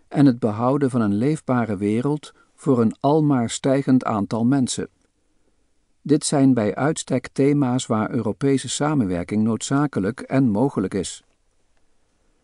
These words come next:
We kiezen in Europa voor ongekende ambitie als het gaat om verduurzaming van onze economie.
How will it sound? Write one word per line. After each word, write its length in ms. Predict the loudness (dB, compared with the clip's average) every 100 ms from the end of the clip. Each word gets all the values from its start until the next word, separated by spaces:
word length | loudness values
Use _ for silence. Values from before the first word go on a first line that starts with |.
| _ _ _
We 120 | -4
kiezen 380 | 0 2 2 4
in 120 | 6
Europa 600 | 6 4 2 2 2 2
voor 240 | 2 0 2
ongekende 640 | 0 0 -2 0 2 2
ambitie 640 | 2 -2 -2 -4 0 0 0
als 140 | -4
het 140 | -6
gaat 320 | -2 0 0 0
om 180 | 0
verduurzaming 840 | 0 -2 -2 -2 0 0 2 2 2
van 120 | 0
onze 240 | -2 -2
economie. 600 | -4 -4 -2 0 2 0